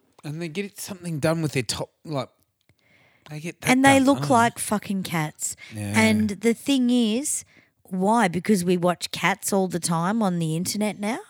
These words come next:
Speaker 1: Yes.
Speaker 2: Maybe it's a subconscious <laughs> thing. I
Speaker 1: Maybe.
Speaker 2: don't know.
Speaker 1: All right.
Speaker 2: You
Speaker 1: Well, let's,
Speaker 2: know?
Speaker 1: <laughs> good theory.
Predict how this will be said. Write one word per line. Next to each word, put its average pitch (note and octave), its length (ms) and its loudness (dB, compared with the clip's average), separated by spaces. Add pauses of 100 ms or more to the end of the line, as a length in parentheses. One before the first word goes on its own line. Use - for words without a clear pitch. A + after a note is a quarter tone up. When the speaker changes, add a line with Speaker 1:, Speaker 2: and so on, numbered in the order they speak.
Speaker 1:
Yes. C3+ 680 -2
Speaker 2:
Maybe G3 540 2
it's - 180 -4
a G3+ 60 0
subconscious A#3+ 800 2
<laughs> - 40 0
thing. C#4+ 320 4
I C4+ 260 6
Speaker 1:
Maybe. A3 160 2
Speaker 2:
don't B3 240 2
know. D#3 200 -4 (1160)
Speaker 1:
All A2+ 60 -4
right. A2 260 -4 (240)
Speaker 2:
You - 120 -2
Speaker 1:
Well, D#3 60 6
let's, G#3 220 2 (200)
Speaker 2:
know? F#3 60 2
Speaker 1:
<laughs> D3+ 60 -8
good F3+ 220 4
theory. E3 420 2